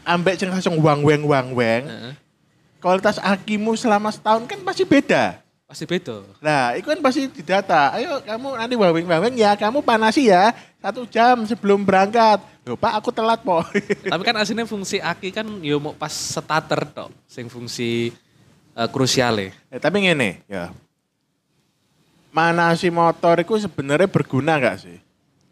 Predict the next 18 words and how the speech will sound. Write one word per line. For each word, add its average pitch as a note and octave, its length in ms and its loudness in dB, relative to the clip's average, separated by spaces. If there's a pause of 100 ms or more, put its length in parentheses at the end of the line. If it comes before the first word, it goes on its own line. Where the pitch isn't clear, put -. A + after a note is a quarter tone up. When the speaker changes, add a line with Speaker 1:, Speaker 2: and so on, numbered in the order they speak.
(1500)
Speaker 2:
Apa A3+ 220 0
ya, C#3+ 100 6
lek D3 180 4
aku F3 220 0
mbak D#3 240 2 (100)
ngerasane E3+ 540 -8
sih A3+ 400 -8 (1400)
nggak, D#3 280 0 (760)
nggak C#3 320 -4 (180)
berguna C#3+ 320 -6
signifikan. C#3 540 -4
So, C#3+ 160 -8
aku C#3+ 180 -2
nggak D#3 180 2
tahu D#3+ 100 4
mana F#3 320 2
sih C#3+ 160 -2
masalahnya. A#2 480 -6